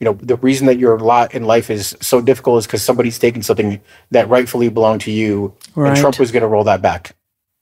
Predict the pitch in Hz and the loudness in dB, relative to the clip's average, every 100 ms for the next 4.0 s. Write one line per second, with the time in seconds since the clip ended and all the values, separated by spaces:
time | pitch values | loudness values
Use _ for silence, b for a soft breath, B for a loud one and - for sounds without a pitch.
0 | - 104 98 95 90 76 - _ _ _ | -6 -2 0 0 -2 -8 -16 _ _ _
1 | _ _ _ _ - 226 285 269 254 240 | _ _ _ _ 2 6 6 6 4 2
2 | 226 196 180 170 - 180 180 165 - 180 | 2 2 0 -2 0 0 0 -2 0 2
3 | 170 160 - 143 143 143 135 139 - | 2 2 0 0 0 -2 -4 -6 -16